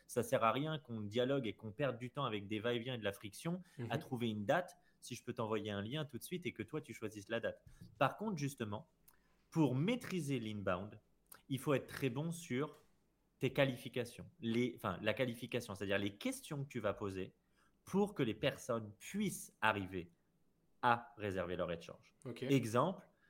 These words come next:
Speaker 1: je sais pas, toi, euh, si demain, ou peu importe, euh, quelqu'un qui nous écoute, tu vois, s'il estime, tu vois, que son client idéal, il doit générer plus de dix mille euros par mois,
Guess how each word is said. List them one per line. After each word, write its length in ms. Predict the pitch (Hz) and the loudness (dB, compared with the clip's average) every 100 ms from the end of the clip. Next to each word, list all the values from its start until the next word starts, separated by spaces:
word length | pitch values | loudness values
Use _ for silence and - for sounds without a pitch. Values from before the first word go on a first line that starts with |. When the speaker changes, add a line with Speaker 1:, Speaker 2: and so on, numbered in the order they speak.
| _ _ _ | _ _ _
Speaker 1:
je 80 | - | -20
sais 80 | - | 2
pas, 160 | 139 156 | 4 4
toi, 220 | 117 131 | 6 6
euh, 180 | 127 98 | 6 2
si 160 | - | -2
demain, 300 | 101 101 117 | -2 0 0
ou 160 | 98 85 | -2 -4
peu 180 | - 110 | 0 0
importe, 320 | 107 180 151 | 2 0 0
euh, 100 | 101 | -4
quelqu'un 280 | 107 113 107 | -4 -6 -8
qui 120 | 101 | -6
nous 140 | 95 | -6
écoute, 220 | 98 175 | -4 -6
tu 100 | 170 | -4
vois, 220 | 101 131 - - _ | -4 -4 -6 -20 _
s'il 340 | - 151 151 | -6 -2 4
estime, 540 | 175 170 - 165 139 101 | 2 2 -4 -4 -4 -6
tu 80 | 110 | -2
vois, 180 | 110 123 | -2 -2
que 300 | 123 113 104 | 0 0 0
son 220 | - 117 | -4 -10
client 320 | - 147 147 | -6 -2 0
idéal, 520 | 135 127 107 95 92 - | 0 0 2 0 -2 -6
il 100 | 117 | 0
doit 240 | 120 113 | 2 2
générer 440 | 110 117 117 113 | 0 -2 -2 -4
plus 320 | 110 135 170 156 | -6 -4 -4 0
de 180 | 120 | 0
dix 160 | 117 113 | 0 -4
mille 160 | 113 107 | -2 0
euros 160 | 101 | 0
par 160 | 104 92 | -2 -4
mois, 280 | 92 127 | -4 -6